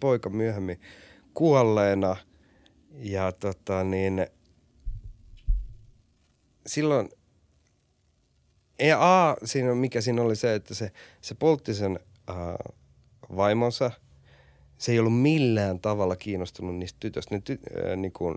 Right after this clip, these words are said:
niistä tytöistä. Mi-, mikään ei tuntunut missään. Silloin se alkoi itkeä, kun se kuuli, mä menin takaisin sinne ambulanssiin ja mä sanoin, että sun poikas on kuollut.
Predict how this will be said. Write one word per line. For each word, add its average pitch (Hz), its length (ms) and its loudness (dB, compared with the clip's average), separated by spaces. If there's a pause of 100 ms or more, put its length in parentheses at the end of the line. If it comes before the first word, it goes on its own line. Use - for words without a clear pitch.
(160)
niistä 92 260 -8
tytöistä. - 500 -8
Mi-, 127 280 -2
mikään 127 340 0
ei 90 80 -2
tuntunut 90 420 -8
missään. - 300 -14 (260)
Silloin 156 260 0
se 127 80 2
alkoi 117 300 0
itkeä, 71 340 -8
kun - 340 -12
se - 140 -16
kuuli, 95 260 -2 (120)
mä 98 120 -2 (220)
menin 104 260 -2
takaisin - 400 -4 (420)
sinne 95 220 -8
ambulanssiin 98 560 -4
ja - 40 -10
mä 87 80 -8
sanoin, 95 140 -10
että 95 100 -14
sun 104 120 -12
poikas - 340 -4
on - 140 -16
kuollut. - 340 -12